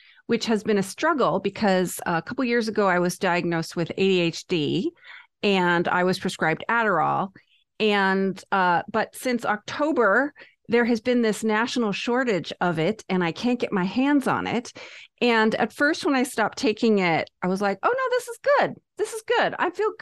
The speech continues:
good." Um, but lately I've been feeling not good. And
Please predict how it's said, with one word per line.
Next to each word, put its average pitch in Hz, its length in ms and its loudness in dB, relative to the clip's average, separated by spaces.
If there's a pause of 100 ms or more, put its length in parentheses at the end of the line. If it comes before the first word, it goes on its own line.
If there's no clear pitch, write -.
(140)
good." 165 320 -2 (420)
Um, 202 320 2
but 220 240 0
lately 233 840 0
I've 196 220 0
been 208 220 -2
feeling 196 760 -2
not 214 300 0
good. 101 320 -4 (640)
And 202 360 2